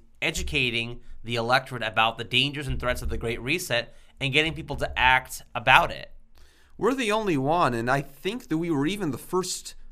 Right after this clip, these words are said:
Speaker 2: organization at all to even, uh, raise awareness of the Great Reset in general. I saw some conservative organizations pick up on the Great Reset,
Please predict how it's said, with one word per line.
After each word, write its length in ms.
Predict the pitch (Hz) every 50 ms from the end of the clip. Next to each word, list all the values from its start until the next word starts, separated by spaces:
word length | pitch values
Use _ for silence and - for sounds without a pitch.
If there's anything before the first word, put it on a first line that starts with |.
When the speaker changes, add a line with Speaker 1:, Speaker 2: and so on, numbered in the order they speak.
| - -
Speaker 2:
organization 880 | - 151 160 160 156 143 131 123 107 120 127 143 160 156 - 143 123
at 100 | 113 113
all 360 | 117 123 151 156 143 117 110
to 180 | - - 139 135
even, 440 | 139 139 120 120 113 113 110 110 - - _ - - - - - - 117
uh, 160 | 117 117 113
raise 680 | 113 110 110 127 135 147 151 139 - - - - - -
awareness 640 | - 127 120 117 123 143 180 214 202 147 120 - 131
of 60 | 113
the 80 | 110
Great 280 | - 117 113 113 110 -
Reset 520 | 113 113 113 110 110 - 123 113 107 -
in 100 | 117 110
general. 580 | 95 - 117 127 143 151 117 107 104 98 92 - - - - - -
I 120 | - 131
saw 340 | 135 - 180 175 165 151 135
some 320 | 127 - - 180 190 208
conservative 560 | - 151 143 135 - 156 147 127 123 113 110 117
organizations 800 | 127 131 117 117 113 113 107 123 127 135 127 - 117 113 -
pick 260 | - - - 143 135
up 140 | 175 185 180
on 100 | 175 135
the 60 | 120
Great 320 | 110 117 113 113 110 110 -
Reset, 640 | 110 117 110 104 - - 117 110 104 - - -